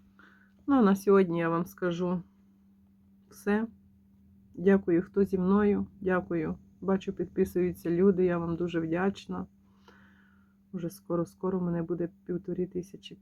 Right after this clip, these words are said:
підписників. Мені даже не віриться.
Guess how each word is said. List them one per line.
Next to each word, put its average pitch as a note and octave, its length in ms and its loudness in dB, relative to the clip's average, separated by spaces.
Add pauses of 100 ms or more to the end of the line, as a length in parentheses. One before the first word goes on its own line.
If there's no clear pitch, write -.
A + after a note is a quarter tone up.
(140)
підписників. F3+ 880 -4 (760)
Мені F3+ 240 -6
даже F3+ 280 -6
не F3 140 -2
віриться. F3 560 -2